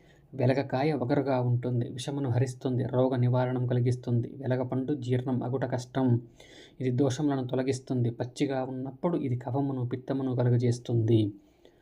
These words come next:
వాతాన్ని, వీర్యాన్ని, బలాన్ని వృద్ధి చేస్తుంది. శరీరం యొక్క రంగును వృద్ధి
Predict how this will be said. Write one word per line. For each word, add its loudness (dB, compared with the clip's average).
వాతాన్ని, 2
వీర్యాన్ని, 2
బలాన్ని 2
వృద్ధి 0
చేస్తుంది. -2
శరీరం -2
యొక్క -6
రంగును 0
వృద్ధి -2